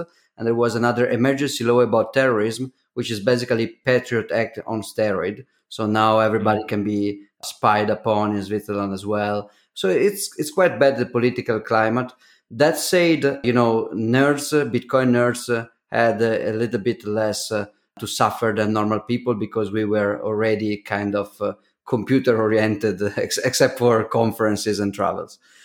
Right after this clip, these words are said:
Speaker 1: The very
Speaker 2: Uh-huh.
Speaker 1: sad thing was to miss, uh, Bitcoin Miami conference. That
Speaker 2: Oh, yeah.
Speaker 1: has been a bummer.
Speaker 2: Yeah, that must have been a bummer. And, you know, you do travel quite a bit for this stuff. And it, it sounds like you didn't get to, but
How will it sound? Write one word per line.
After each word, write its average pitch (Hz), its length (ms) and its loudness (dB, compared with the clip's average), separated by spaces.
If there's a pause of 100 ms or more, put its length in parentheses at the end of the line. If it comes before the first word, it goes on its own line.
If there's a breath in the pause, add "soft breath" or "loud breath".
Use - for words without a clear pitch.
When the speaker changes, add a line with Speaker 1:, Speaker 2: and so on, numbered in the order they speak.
(140 soft breath)
Speaker 1:
The 131 160 2
very 165 260 4
Speaker 2:
Uh-huh. 110 200 -2
Speaker 1:
sad 147 240 2
thing 143 260 4
was 113 180 0
to 117 120 -4
miss, 110 380 0
uh, 101 160 0
Bitcoin 104 520 -2
Miami 101 400 -2
conference. - 600 -16
That 101 180 -4
Speaker 2:
Oh, 113 80 -6
yeah. 98 200 -2
Speaker 1:
has 104 160 -12
been 101 160 -4
a 101 40 -6
bummer. 98 340 -12 (800)
Speaker 2:
Yeah, 110 400 2
that 120 460 0
must 127 360 2
have 117 80 0
been 104 160 2
a 95 60 -2
bummer. 98 420 0
And, 101 480 -2
you 110 220 -2
know, 107 160 0
you 101 160 -4
do 113 240 2
travel 110 480 2
quite 95 280 0
a 92 60 0
bit 98 380 2
for 87 280 0
this 92 200 -4
stuff. 92 440 -2
And 87 320 -4
it, 95 260 -6
it 101 140 -6
sounds 113 320 2
like 110 340 2
you 104 400 2 (140)
didn't 107 260 2
get 110 240 -2
to, 92 340 -2
but 101 300 -2